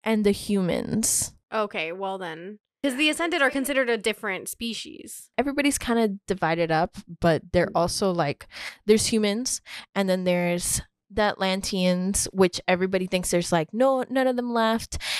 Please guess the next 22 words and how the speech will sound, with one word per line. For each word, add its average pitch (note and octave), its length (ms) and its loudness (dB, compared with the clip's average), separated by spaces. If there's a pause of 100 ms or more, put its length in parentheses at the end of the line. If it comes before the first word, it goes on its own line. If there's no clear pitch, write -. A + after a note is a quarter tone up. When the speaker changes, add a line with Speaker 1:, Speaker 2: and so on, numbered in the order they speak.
(120)
Speaker 1:
and F3+ 640 -2
they're F#3 220 0
very, G3 400 2
like, F3+ 260 0 (100)
rare, A#3+ 360 0
and G3+ 140 0
they F3 80 2
can F3+ 180 0
blend E3 480 0
in B3 240 2
with, F#3 200 0
like, E3 200 -6
the F#3 60 0
humans. B3 840 -2
Speaker 2:
Mm-hmm. A3 400 -6 (1040)
They A#3+ 120 0
have B3 180 0
very A3+ 320 2
particular, F#3+ 1120 -6
like, G3 240 -4
Speaker 1:
Yeah, C#4 220 2
there's A3 160 2